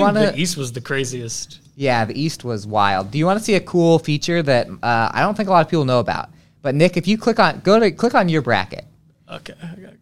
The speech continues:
Speaker 2: go.
Speaker 1: Um, yeah, there we go. Rutgers got robbed. And then you see that bracket cast bottom left?
Speaker 2: Yeah.
Speaker 1: Check that out. Click it. And now if you go click any of the games up there,
Speaker 2: Oh.
Speaker 1: like, click, click on, yeah, just anything. Like, my, uh,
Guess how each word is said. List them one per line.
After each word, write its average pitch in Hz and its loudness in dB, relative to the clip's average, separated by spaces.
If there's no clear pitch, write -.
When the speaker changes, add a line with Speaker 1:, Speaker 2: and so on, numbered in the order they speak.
Speaker 2:
go. 127 -10
Speaker 1:
Um, 104 2
yeah, 107 -4
there 120 -2
we 107 -4
go. 104 -2
Rutgers 113 -6
got 107 -2
robbed. 92 0
And 143 2
then 170 4
you 180 4
see 277 -4
that 135 2
bracket 127 -2
cast 190 -2
bottom 147 4
left? 127 2
Speaker 2:
Yeah. 160 -2
Speaker 1:
Check 180 2
that 131 6
out. 107 0
Click 151 2
it. 175 2
And 143 0
now 202 4
if 165 -6
you 190 0
go 202 4
click 214 -4
any 185 0
of 156 0
the 143 -2
games 131 0
up - -4
there, - -4
Speaker 2:
Oh. 254 -6
Speaker 1:
like, 143 0
click, 220 0
click 220 0
on, 165 4
yeah, 107 2
just 127 -8
anything. 113 -2
Like, 98 -4
my, 120 -2
uh, 110 2